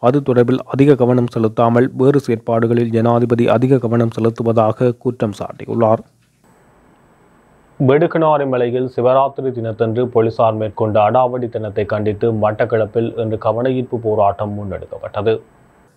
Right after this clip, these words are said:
Speaker 1: தமிழ் தேசிய உணர்வாளர்களின் அழைப்பின் அடிப்படையில் இந்த போராட்டம் காந்தி பூங்காவில் உள்ள படுகொலை செய்யப்பட்ட ஊடகவியலாளர்கள் நினைவு தூபி அருகில் இடம்பெற்றது. சிவராத்திரி தினத்தன்று வவுனியா வடக்கு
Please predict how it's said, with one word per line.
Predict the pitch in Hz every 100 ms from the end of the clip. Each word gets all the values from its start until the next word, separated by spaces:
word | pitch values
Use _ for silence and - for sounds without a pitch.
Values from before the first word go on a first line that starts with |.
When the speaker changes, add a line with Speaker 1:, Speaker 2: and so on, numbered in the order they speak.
| _ _
Speaker 1:
தமிழ் | 151 151 180 143
தேசிய | 135 131 131 117
உணர்வாளர்களின் | 120 123 120 117 113 120 117 107
அழைப்பின் | 107 120 - 117
அடிப்படையில் | 104 120 117 117 117 127 123
இந்த | 113 113
போராட்டம் | 120 127 123 117 127
காந்தி | - 127 147 151
பூங்காவில் | - 120 117 113 117 113
உள்ள | 113 123 -
படுகொலை | 120 131 139 131
செய்யப்பட்ட | 117 113 110 107 120 113
ஊடகவியலாளர்கள் | 127 143 139 120 113 110 113 113 110
நினைவு | 110 127 143 131
தூபி | 127 113
அருகில் | 113 110 107 95
இடம்பெற்றது. | 92 85 - 107 120 - _ _ _ _ -
சிவராத்திரி | 135 139 143 139 147
தினத்தன்று | 123 113 110 117 113 123 110
வவுனியா | 110 117 117 110 107
வடக்கு | 110 110 -